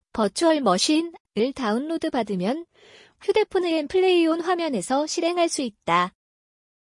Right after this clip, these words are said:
에스케이텔레콤은 이 서비스가 지금 에이에스엠에스 서비스에 필적하는 커뮤니케이션 채널로 확산될 것으로 보고 올해 하반기 중 이 서비스가 기본으로 탑재된 휴대폰을 첫 출시한 이후 모든 휴대전화에 큐 메시지를 적용할 계획이다.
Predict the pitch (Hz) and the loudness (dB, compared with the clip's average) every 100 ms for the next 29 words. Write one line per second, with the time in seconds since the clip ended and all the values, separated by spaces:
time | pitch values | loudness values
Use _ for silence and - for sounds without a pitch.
0 | _ _ _ 214 208 339 - 370 349 370 | _ _ _ -4 -4 -4 -2 0 0 0
1 | 349 349 311 277 277 262 - 330 339 - | 0 0 -2 -2 -2 -4 -2 0 0 -2
2 | 320 285 - 220 302 311 254 170 311 311 | -2 -2 0 -2 -2 0 0 0 -2 -2
3 | 311 - 339 349 349 - 302 330 - 349 | -2 -2 0 0 0 -2 0 -2 0 0
4 | 320 302 - 220 247 311 - 381 370 370 | 0 -2 -2 0 0 -4 -2 0 2 0
5 | - 359 339 349 339 359 339 302 294 311 | -2 -2 0 -2 -2 -2 0 4 4 2
6 | - 349 339 320 320 302 - 262 262 214 | -2 -2 0 -2 2 0 2 0 0 -4
7 | - 247 277 - _ _ - _ - - | -2 0 0 -6 _ _ -20 _ -20 -20
8 | - - 247 302 339 381 381 359 359 359 | -20 -2 2 2 2 2 0 0 0 0
9 | 302 294 302 330 339 - 320 320 - 254 | -2 -2 0 0 0 -2 2 2 2 -2
10 | 277 285 285 294 370 - 311 262 277 302 | 0 0 0 -2 -4 -2 0 0 0 -2
11 | 392 392 - 339 330 - 381 - 359 277 | 0 0 0 -2 -2 -2 -2 0 0 2
12 | 269 285 214 240 277 240 254 269 294 - | 0 0 -4 -2 2 2 2 -2 -4 -4
13 | 359 381 381 349 330 330 - 330 285 - | -2 2 2 2 2 0 0 0 0 0
14 | 277 269 254 277 233 214 254 269 285 247 | -2 0 0 0 -2 0 0 0 0 2
15 | 240 208 180 180 185 | 2 0 -2 -2 -4